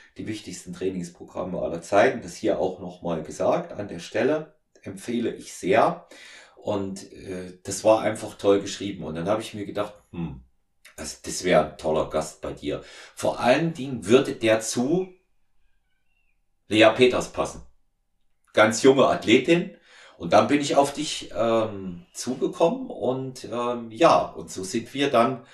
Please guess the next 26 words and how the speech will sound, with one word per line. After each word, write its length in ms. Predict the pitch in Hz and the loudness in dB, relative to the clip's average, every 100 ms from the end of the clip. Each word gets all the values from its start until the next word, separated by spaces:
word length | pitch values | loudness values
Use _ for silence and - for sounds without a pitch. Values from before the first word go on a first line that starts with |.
| - - - _ | -20 -20 -20 _
so 140 | 98 | -6
sind 240 | 104 117 | -2 -2
wir 80 | 113 | -2
dann 220 | 110 104 | 0 0
letztendlich, 720 | 98 - 98 107 95 95 - 85 | 0 -6 -6 -8 -8 -12 -10 -4
ähm, 560 | 95 92 87 85 80 78 _ _ _ _ - _ _ _ _ _ | 0 2 0 -2 -8 -16 _ _ _ _ -20 _ _ _ _ _
zusammengekommen. 880 | - 165 - 123 131 - 123 123 117 | -8 0 0 0 -4 0 0 0 -8
Ich 180 | - - | -8 -2
hab 240 | - - - _ _ _ _ _ _ | -2 -2 -18 _ _ _ _ _ _
bei 120 | 78 | -14
solchen 300 | - - - | -8 -8 -6
Sachen, 280 | 87 85 78 | -8 -8 -10
wenn 100 | 76 | -12
ich 280 | - - - | -14 -16 -6
Leute 420 | 85 85 87 - | 0 0 0 -4
einlade 560 | - 95 98 98 98 | -2 -2 0 0 0
in 120 | 87 87 | -6 -10
den 180 | 87 | -10
Podcast, 580 | - 95 - - - - _ - - - - - | -6 -8 -4 -4 -4 -8 _ -20 -20 -20 -16 -10
da 80 | |
geht's 320 | 135 - - - | -6 -6 -8 -4
letztendlich 540 | 90 95 82 82 - | -2 -2 -4 -8 0
darum, 300 | - 85 85 | 0 0 -4
interessiert 580 | 85 - 87 - 113 - | -6 -8 -8 -2 -2 -2
mich 180 | 98 - | -6 2
das? 420 | 92 185 - | 2 2 -8